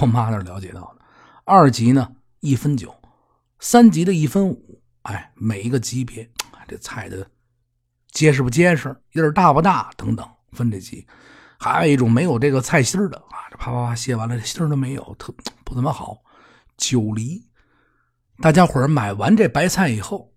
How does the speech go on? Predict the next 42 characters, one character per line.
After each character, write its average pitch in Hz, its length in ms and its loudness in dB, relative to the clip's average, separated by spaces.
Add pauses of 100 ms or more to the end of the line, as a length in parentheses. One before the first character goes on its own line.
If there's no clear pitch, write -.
回 113 300 -6
家 151 240 2
呢 117 200 -4 (140)
给 95 160 -14
存 110 300 -6
起 101 140 -8
来 - 140 -20 (360)
啊， - 240 -20 (140)
包 120 200 -2
上 113 160 -2
报 117 280 -2
纸 - 280 -18
啊 107 140 -6
等 120 240 -2
等 - 100 -4 (460)
啊， 92 240 -16 (320)
有， - 320 -14
有， 98 220 -12
有 113 200 -6
点 127 160 -4
条 110 220 -8
件 131 180 -6
的 104 100 -8
挖 139 200 -4
上 147 120 -2
地 139 180 -4
窖 127 180 -4 (560)
啊， 95 160 -20
住 120 220 -6
里 85 160 -18
院 104 140 -14
儿 101 140 -10
的 - 100 -20 (100)
把 - 100 -20
这 - 80 -20
院 101 120 -14
儿 98 120 -16
里 80 80 -20
边 - 160 -20
挖 101 160 -16
一 104 60 -12
坑 110 280 -12